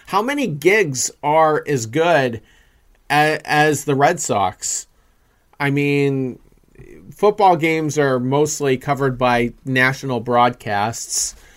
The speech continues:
So, I mean, you can't really compare the, anything the Patriots do with them, but I just don't know. I just don't know what would be a,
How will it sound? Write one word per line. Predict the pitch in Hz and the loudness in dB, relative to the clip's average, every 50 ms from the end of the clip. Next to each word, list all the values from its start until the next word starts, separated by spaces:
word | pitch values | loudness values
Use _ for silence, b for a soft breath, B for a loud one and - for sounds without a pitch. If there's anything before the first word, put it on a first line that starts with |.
| b b b b b | b b b b b
So, | - - - 143 131 127 127 127 127 123 123 120 - | -18 -8 -2 0 2 4 4 4 4 4 2 0 -2
I | - 127 | -4 -4
mean, | 127 123 123 120 120 120 113 | -4 -2 -2 -4 -4 -6 -8
you | 101 120 120 | -8 -10 -12
can't | - - 147 135 127 - | -8 -6 -4 -4 -4 -4
really | 143 135 131 127 120 | -4 -2 -2 -2 -2
compare | - - 120 110 - 131 123 123 123 120 120 117 113 | -4 -8 -10 -8 -6 -2 -2 0 0 0 -2 -2 -4
the, | - - 117 113 - - | -6 -8 -10 -10 -10 -10
anything | - 127 127 131 120 - 127 123 120 120 117 110 - | -8 -4 -4 -4 -4 -4 -6 -8 -6 -8 -8 -12 -10
the | - 113 | -10 -10
Patriots | - - 135 135 135 - 131 113 107 - - | -6 -4 -4 -4 -4 -2 -2 -4 -4 -4 -8
do | - - 113 110 110 | -8 -6 -4 -4 -2
with | 110 113 107 - | -2 -4 -6 -6
them, | 110 107 107 107 113 110 | -6 -6 -4 -4 -6 -6
but | 110 123 117 113 113 110 - b b b b b b b b b b b b b b b _ _ _ _ _ _ _ _ _ _ _ _ _ _ _ _ _ | -4 -2 0 0 0 0 -2 b b b b b b b b b b b b b b b _ _ _ _ _ _ _ _ _ _ _ _ _ _ _ _ _
I | 113 120 147 | -6 -4 -4
just | 151 135 160 170 151 - - | -2 -2 -2 -2 -2 -4 -2
don't | - 165 160 160 175 139 - | 0 2 2 2 2 0 -2
know. | 165 165 165 165 160 160 156 156 156 151 147 - - _ _ _ _ _ _ _ _ _ _ _ _ - - | -2 0 2 4 4 6 6 6 4 2 0 -4 -6 _ _ _ _ _ _ _ _ _ _ _ _ -14 -12
I | - 147 | -10 -10
just | 139 143 139 - - | -10 -8 -10 -8 -2
don't | - 180 170 147 135 | 0 0 0 0 -2
know | 170 170 165 | -2 0 0
what | 156 147 139 143 156 170 175 - - | 0 0 0 2 4 4 4 4 2
would | 151 151 143 123 113 | 0 0 0 0 0
be | - 147 151 151 151 147 139 139 - - | 0 0 2 4 4 2 2 0 -2 -4
a, | - 131 127 | -6 -6 -6